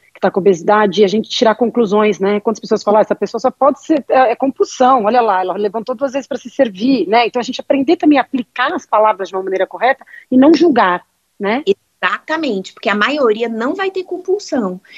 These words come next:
Speaker 2: E a maioria, muitas vezes, nem vai comer tanto, sabia, Camila? É, a, a obesidade, ela é tão complexa, ela é tão
Speaker 1: Sim.
Speaker 2: genética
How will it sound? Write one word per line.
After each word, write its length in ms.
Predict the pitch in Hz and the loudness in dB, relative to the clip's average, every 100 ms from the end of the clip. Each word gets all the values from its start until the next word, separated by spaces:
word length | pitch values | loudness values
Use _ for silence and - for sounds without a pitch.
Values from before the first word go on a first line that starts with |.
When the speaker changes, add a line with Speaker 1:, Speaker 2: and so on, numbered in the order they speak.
| - - | -18 -4
Speaker 2:
E 100 | 226 | 0
a 80 | 226 | 2
maioria, 600 | 254 392 285 233 269 277 | 2 2 0 -2 -2 2
muitas 380 | 254 254 226 | 2 0 -6
vezes, 260 | 254 277 247 | -10 -8 -2
nem 180 | 262 370 | 0 0
vai 140 | 330 | -4
comer 360 | 320 311 302 - | -4 -2 -2 -4
tanto, 400 | - 254 311 - | 2 2 2 -4
sabia, 460 | - 202 190 247 269 | -10 -8 -2 0 0
Camila? 520 | 233 220 202 185 180 - | 0 0 2 2 2 2
É, 320 | 190 185 170 - - | 4 4 2 -4 -4
a, 340 | 208 208 220 | -2 0 -2
a 40 | |
obesidade, 440 | 226 233 226 226 226 | -2 -2 0 -2 -2
ela 120 | 226 | -4
é 40 | |
tão 240 | 226 - 359 | -6 -4 -4
complexa, 720 | 381 330 285 185 185 185 196 | -2 -2 0 2 2 -2 -4
ela 100 | 196 | -6
é 40 | |
tão 180 | 202 226 | -2 2
Speaker 1:
Sim. 80 | 285 | 4
Speaker 2:
genética 680 | 262 233 180 254 - - | 4 2 2 -2 -6 -14